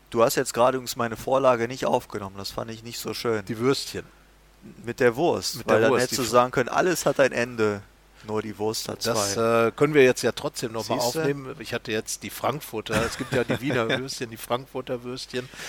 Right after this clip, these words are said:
Speaker 2: aber das wäre dann nicht nett, die Frankfurter so zu bezeichnen. Also gehen wir jetzt den Schritt zurück und alles hat ein Ende, nur der Podcast auch.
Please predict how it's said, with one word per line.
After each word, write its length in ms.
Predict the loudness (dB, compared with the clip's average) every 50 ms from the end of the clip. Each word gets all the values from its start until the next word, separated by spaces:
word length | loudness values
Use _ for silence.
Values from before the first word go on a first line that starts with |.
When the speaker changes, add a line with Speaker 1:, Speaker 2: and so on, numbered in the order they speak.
| -14 -10 -4 2
Speaker 2:
aber 180 | 4 6 6 6
das 180 | 4 2 2 2
wäre 200 | 4 4 6 6
dann 180 | 4 4 2
nicht 280 | 0 -4 -6 -6 -4 0
nett, 200 | 0 0 0 -2
die 60 | -10
Frankfurter 540 | -8 -6 -6 -6 -6 -6 -8 -4 -4 -2 -2
so 160 | -2 -4 -6
zu 180 | -8 -10 -14 -12
bezeichnen. 560 | -12 -8 -2 0 0 0 0 -4 -6 -2 2
Also 400 | 6 6 6 6 6 2 -2 -2 -6 -14 -16 -16 -18 -20 _ _ -20 -20 _ -20 -6 0
gehen 260 | 2 2 2 4 4
wir 100 | 4 4
jetzt 280 | 4 4 0 -2 -2 -4
den 100 | -2 -2
Schritt 300 | -2 -2 -2 -4 -4 -4
zurück 400 | -4 -2 0 -2 -2 -4 -6 -10
und 340 | -6 -6 -6 -6 -6 -2 2
alles 300 | 2 2 2 0 -2 -4
hat 160 | -4 -4 -4
ein 140 | -6 -6 -6
Ende, 560 | -4 -4 -4 -2 2 4 4 6 4 4 0
nur 240 | -2 0 2 2 4
der 140 | 6 4 2
Podcast 640 | 2 0 -4 -4 -4 -4 -2 0 0 0 0 -2 -2
auch. 380 | 0 0 0 -2 -2 -8 -14